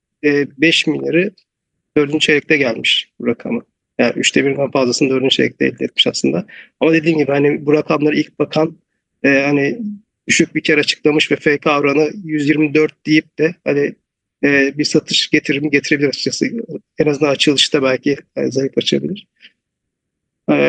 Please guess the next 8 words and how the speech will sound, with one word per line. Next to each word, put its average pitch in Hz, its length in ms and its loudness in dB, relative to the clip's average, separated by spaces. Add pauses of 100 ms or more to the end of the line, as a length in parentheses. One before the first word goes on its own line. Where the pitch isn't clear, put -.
(180)
ama 160 300 2 (300)
hani 147 220 0
detaylara 151 420 2
inince 151 260 2
aslında 151 320 -2
kötü 151 240 -2
olmadığını 151 420 2 (120)
görüyoruz. 151 560 -2